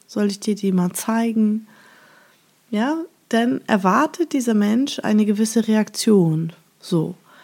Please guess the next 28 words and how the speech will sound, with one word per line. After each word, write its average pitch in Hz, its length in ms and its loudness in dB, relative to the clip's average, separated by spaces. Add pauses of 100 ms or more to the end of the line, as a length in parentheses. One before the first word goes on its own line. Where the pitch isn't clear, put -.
(140)
Das - 180 -12
heißt, 202 240 0
er 202 60 -8
kann 208 240 -2
einen 202 180 -2
manipulieren 202 720 0
und 175 140 -2
deswegen 220 420 0
lernen 185 260 2
wir 190 120 0
in 190 80 -2
unserem 180 280 -2
Sicherheitstraining 185 1000 -2
in 185 80 0
der 170 160 0
W 165 100 0
T 180 200 -6
U, 190 300 2 (500)
dass - 180 -4
wir 214 100 6
nicht 277 380 4
reagieren, 175 520 0
wenn 156 180 -2
Fremde 165 800 0 (680)
uns 180 220 -2
ansprechen. 165 640 -4
Das 160 180 -6
heißt, 190 300 -4